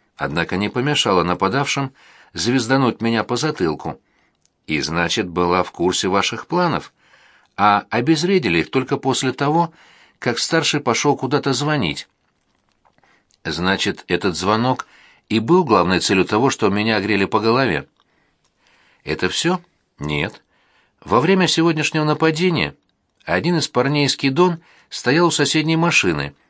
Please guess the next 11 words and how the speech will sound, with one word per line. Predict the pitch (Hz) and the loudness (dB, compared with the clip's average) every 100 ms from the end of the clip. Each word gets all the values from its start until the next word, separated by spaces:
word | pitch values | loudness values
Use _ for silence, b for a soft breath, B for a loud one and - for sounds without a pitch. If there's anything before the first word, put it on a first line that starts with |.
| _ | _
в | 80 87 | -6 -2
нескольких | 117 - 98 110 95 | 0 0 -2 -4 -2
метрах | 113 - 110 135 | 0 0 0 -2
от | 135 | -2
нас. | 98 78 - _ b b b b b b | -2 -2 -6 _ b b b b b b
Но | 95 117 135 | 0 4 4
попытки | 160 156 180 175 156 | 4 4 4 4 2
пресечь | 143 147 - 156 160 | 0 0 4 2 2
нападение | 160 170 170 202 196 196 170 - - | 0 0 0 2 2 0 -2 -8 -6
не | 160 185 | -2 0
предпринял. | 127 - 82 78 73 | 0 2 0 2 -2